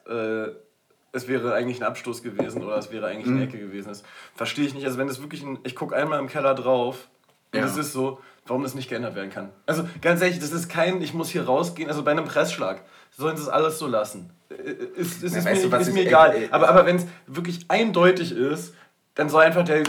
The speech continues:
Speaker 1: Videoschiedsrichter sagen, „Nee, mach mal doch
Speaker 2: Ich find
Speaker 1: Abschluss“,
Speaker 2: es, ich find es generell
Speaker 1: oder?
Speaker 2: total komisch, dass man ja sagt, äh, man möchte große Fehlentscheidungen damit quasi,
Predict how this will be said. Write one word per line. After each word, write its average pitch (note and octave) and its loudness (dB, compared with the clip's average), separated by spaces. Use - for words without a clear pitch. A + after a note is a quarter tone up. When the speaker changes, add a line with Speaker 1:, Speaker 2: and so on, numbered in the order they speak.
Speaker 1:
Videoschiedsrichter E3+ 0
sagen, D#3+ 6
„Nee, E3 0
mach D#3 4
mal D#3+ 2
doch C#3 2
Speaker 2:
Ich - -
find F3 2
Speaker 1:
Abschluss“, C#3 -4
Speaker 2:
es, C#3+ -4
ich C3 -8
find B2+ -4
es B2 -10
generell C#3+ -2
Speaker 1:
oder? B2+ -6
Speaker 2:
total C3 4
komisch, D3+ -6
dass C3 -2
man A#2+ -2
ja A2+ 0
sagt, A#2+ 4
äh, A#2+ -2
man A#2 -2
möchte B2+ -4
große A#2+ -4
Fehlentscheidungen B2+ -4
damit A2+ 0
quasi, A2+ -2